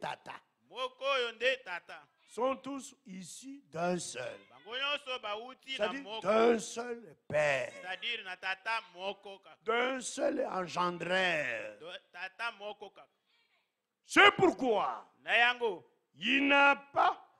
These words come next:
Speaker 1: honte
Speaker 2: Ye azwi soni te.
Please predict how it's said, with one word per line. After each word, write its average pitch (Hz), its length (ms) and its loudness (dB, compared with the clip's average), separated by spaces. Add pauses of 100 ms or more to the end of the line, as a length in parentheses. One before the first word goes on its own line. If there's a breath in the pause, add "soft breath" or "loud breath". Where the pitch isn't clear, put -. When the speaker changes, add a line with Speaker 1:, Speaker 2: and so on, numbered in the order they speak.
Speaker 1:
honte 440 440 4 (1080)
Speaker 2:
Ye 220 140 2
azwi 269 380 4
soni 294 440 2
te. 269 320 -4